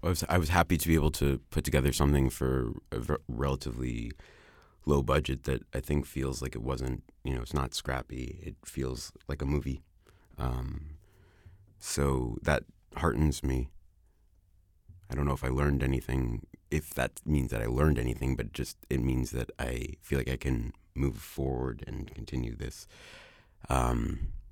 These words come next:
I feel much more comfortable working with the actors. I feel much more comfortable with the camera, like, working with, like, Sean, the D P. We were very much in line with each other. But that's just after, I guess, after you make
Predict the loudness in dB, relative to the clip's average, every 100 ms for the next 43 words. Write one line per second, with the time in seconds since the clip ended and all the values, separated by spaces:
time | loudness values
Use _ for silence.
0 | -14 0 2 6 8 8 4 2 0 0
1 | -2 0 0 0 -2 -4 -2 2 2 2
2 | -2 -4 -6 -2 0 -2 -4 -6 -6 -6
3 | -6 -2 -2 -2 -4 -4 -6 -4 -4 -4
4 | -6 -16 -20 -20 -10 -6 -4 -2 0 0
5 | -2 -4 -4 -4 -4 -4 -4 -8 -14 -20
6 | -20 _ _ -16 -8 0 4 4 2 -2
7 | -6 -2 -2 0 -2 -2 -2 -2 0 0
8 | 0 -2 -8 -10 -6 0 2 2 -2 -6
9 | -10 -10 -10 -10 -12 _ -20 _ -20 -20
10 | -20 -20 -6 -4 -4 -10 -20 -12 -6 -6
11 | -4 -6 -4 -4 -4 -4 -6 -6 -10 -8
12 | -4 -4